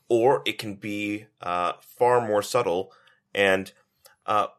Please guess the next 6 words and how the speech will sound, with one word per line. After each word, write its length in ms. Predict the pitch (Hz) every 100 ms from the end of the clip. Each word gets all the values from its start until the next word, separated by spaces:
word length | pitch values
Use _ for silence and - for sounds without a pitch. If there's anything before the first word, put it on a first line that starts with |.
| - _
"Will 200 | 139 139
Jard 680 | 120 - 120 123 120 123 120 - -
reconcile 800 | 104 113 113 - 110 92 90 92
with 220 | 90 -
ta-, 260 | - 95 - -
Talix?" 600 | - 101 87 - - -